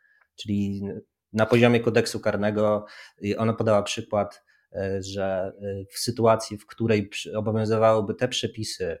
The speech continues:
które ona by chciała wprowadzić, no to choćby prezydent Duda wypowiadający słynne słowa, że L G B T to, to nie ludzie, a ideologia,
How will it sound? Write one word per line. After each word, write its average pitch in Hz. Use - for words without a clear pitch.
które 92
ona 113
by 104
chciała 104
wprowadzić, 117
no 107
to 107
choćby 101
prezydent 104
Duda 104
wypowiadający 101
słynne 98
słowa, 95
że 92
L 95
G 98
B 98
T 95
to, 92
to 104
nie 107
ludzie, 107
a 101
ideologia, 113